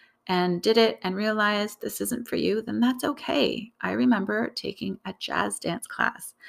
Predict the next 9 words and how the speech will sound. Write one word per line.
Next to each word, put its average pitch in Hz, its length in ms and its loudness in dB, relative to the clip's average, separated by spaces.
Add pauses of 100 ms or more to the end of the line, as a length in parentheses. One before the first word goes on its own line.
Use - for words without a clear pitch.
(200)
with 185 160 0
four 208 220 4
of 220 80 2
my 180 120 0
closest 208 480 -2
girlfriends, 185 580 0 (480)
and 208 500 0
I - 140 -2
actually 240 640 -2